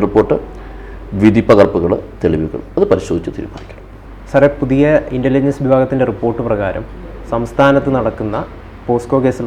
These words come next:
Speaker 2: റിപ്പോർട്ട് ചെയ്യപ്പെട്ട പല കേസുകളും ഒത്തുതീർപ്പാക്കപ്പെടുന്നു എന്നാണ് പുതിയ റിപ്പോർട്ട്. അതിൻ്റെ കാരണത്താൽ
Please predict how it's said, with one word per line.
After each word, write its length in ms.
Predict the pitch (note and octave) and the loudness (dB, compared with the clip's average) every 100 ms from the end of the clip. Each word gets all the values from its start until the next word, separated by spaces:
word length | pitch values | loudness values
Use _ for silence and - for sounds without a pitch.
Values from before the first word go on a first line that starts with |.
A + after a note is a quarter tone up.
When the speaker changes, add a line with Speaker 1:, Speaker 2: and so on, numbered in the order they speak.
| A#2+ | -2
Speaker 2:
റിപ്പോർട്ട് 280 | A2 A#2+ A#2 | 0 -2 0
ചെയ്യപ്പെട്ട 380 | A2+ A2 - - D3+ - | 0 0 -2 -2 -2 6
പല 160 | C3 D3+ | 8 8
കേസുകളും 440 | C3 G#2+ G#2 E2+ - - - - - - | 6 2 0 -4 -8 -14 -18 -18 -12 -8
ഒത്തുതീർപ്പാക്കപ്പെടുന്നു 960 | A#2 C#3+ C3+ C3 B2 A#2 C3 - A2+ A#2 | 0 4 4 4 2 2 -2 -2 -4 -2
എന്നാണ് 200 | A2+ G#2+ A2 | -2 -4 -4
പുതിയ 140 | G2 G2+ | -4 -6
റിപ്പോർട്ട്. 300 | F#2 F2 E2+ - - - - - | -6 -8 -10 -14 -16 -18 -12 -2
അതിൻ്റെ 260 | B2+ D3 F3 D3 | 2 6 6 6
കാരണത്താൽ 500 | A#2+ G2+ F#2+ G2 | 4 2 -2 -2